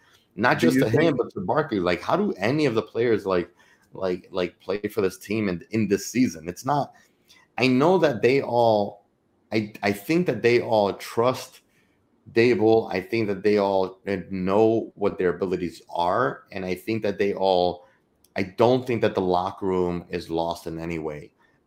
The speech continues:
Speaker 1: I just think that they're just not clicking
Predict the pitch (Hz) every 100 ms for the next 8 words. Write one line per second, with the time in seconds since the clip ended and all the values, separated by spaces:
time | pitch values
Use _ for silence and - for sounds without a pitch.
0 | - 104 110 123 120 113 104 92 87 95
1 | 92 - 90 - 87 85 82 - - 80
2 | - 78